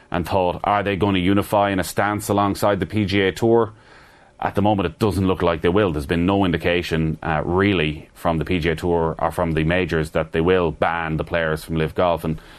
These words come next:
you know, there's a lot of speculation as to what's going on with the European Tour. Uh, we still don't know. We haven't heard at all from the European Tour. So this is gonna run and run. But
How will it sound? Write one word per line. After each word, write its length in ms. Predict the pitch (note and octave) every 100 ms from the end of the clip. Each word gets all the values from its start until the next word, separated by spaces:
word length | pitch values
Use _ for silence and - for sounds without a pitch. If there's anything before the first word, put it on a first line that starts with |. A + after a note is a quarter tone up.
| - - -
you 60 | E2+
know, 40 |
there's 140 | D2+
a 40 | E2
lot 100 | F2
of 60 |
speculation 460 | - E2 E2 D#2+ E2
as 80 | D#2
to 80 | E2
what's 160 | E2
going 180 | F2 D#2+
on 340 | D#2+ D#2 D2+ -
with 160 | E2
the 80 | -
European 380 | E2 G2+ A2+ A2
Tour. 460 | G#2 A#2+ A#2+ A2 - D#2
Uh, 140 | - -
we 100 | D#2
still 220 | - F2
don't 120 | D#2
know. 100 | D#2
We 60 | F2
haven't 180 | D#2 D#2
heard 200 | F2+ E2
at 80 | D#2
all 160 | F#2+
from 180 | F2+ G2
the 60 | F#2
European 360 | F#2+ F#2 F#2 F2
Tour. 160 | F#2
So 100 | E2
this 200 | F2 A2
is 100 | A2+
gonna 220 | F2 G2
run 360 | F2+ G2 F#2+ F2+
and 200 | - E2
run. 300 | F2 F#2 D2+
But 340 | D2 A2 E2+